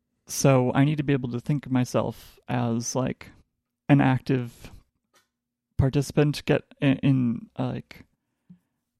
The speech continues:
I need to, uh,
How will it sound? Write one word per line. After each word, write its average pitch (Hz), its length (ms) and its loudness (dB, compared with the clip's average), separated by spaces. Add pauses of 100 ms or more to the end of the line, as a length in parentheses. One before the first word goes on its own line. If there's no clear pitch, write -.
(680)
I 139 100 6
need 143 220 2
to, 117 600 -2 (1400)
uh, 123 300 -4